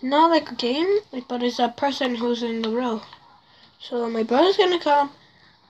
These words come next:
and he's gonna think I'm playing this right.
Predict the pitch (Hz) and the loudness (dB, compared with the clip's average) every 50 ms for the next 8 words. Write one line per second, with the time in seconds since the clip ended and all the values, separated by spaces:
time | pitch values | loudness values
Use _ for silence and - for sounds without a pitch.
0 | _ _ _ - - - - - - - - - 262 226 226 220 220 214 233 226 | _ _ _ -20 -20 -20 -20 -20 -20 -20 -20 -12 -8 -6 -4 -4 -4 -4 -4 -6
1 | 226 226 - 220 226 220 226 - - _ _ _ _ _ _ _ _ _ _ _ | -6 -4 -4 -4 -2 -4 -6 -6 -12 _ _ _ _ _ _ _ _ _ _ _
2 | _ _ _ _ - 285 277 277 - - 262 247 226 226 233 220 - - - - | _ _ _ _ -12 -12 -12 -12 -12 -10 -8 -8 -6 -8 -8 -10 -14 -18 -20 -20
3 | - - 247 240 247 240 247 240 240 254 247 240 233 240 240 240 254 294 - | -16 -14 -12 -10 -8 -8 -8 -8 -8 -8 -8 -8 -6 -6 -6 -6 -6 -8 -12